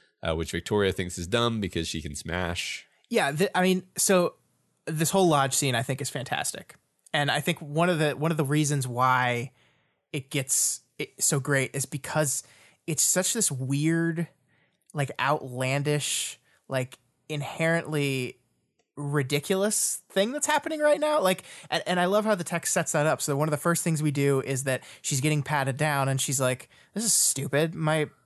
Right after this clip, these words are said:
Speaker 2: weapon is me. This doesn't
Speaker 1: Right.
Speaker 2: make any sense." And then we move on to, like, this, this awkward, like, pat down of Sveta that doesn't go well because, like, the guy doing it, like, has no idea what to do.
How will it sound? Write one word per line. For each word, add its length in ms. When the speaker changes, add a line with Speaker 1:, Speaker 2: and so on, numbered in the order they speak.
Speaker 2:
weapon 420
is 200
me. 500
This 100
doesn't 220
Speaker 1:
Right. 60
Speaker 2:
make 100
any 100
sense." 400
And 140
then 80
we 80
move 200
on 280
to, 100
like, 280
this, 240
this 240
awkward, 640
like, 300
pat 300
down 240
of 80
Sveta 580
that 240
doesn't 340
go 200
well 340
because, 380
like, 300
the 80
guy 360
doing 360
it, 140
like, 180
has 180
no 160
idea 260
what 160
to 80
do. 460